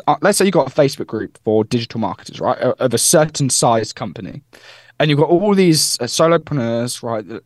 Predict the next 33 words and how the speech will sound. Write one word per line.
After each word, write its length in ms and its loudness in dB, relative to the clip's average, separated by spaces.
mum 260 0
and 80 0
pop 200 -2
shops, 260 -2
whatever 240 -2
it 40 -4
is, 80 -6
struggling 540 0
with 220 -2
X, 480 -6
if 160 0
you 200 2
know 440 4
that 160 2
content, 580 -6
which 300 -4
you 120 -4
will, 320 -2
because 280 -4
you'll 160 0
be 140 -2
the 100 -8
subject 360 -6
matter 280 -10
expert 340 -6
of 260 -4
that, 320 -8
and 140 2
you 100 4
record 280 2
a 20 -4
fifteen-minute 680 0
episode 600 -6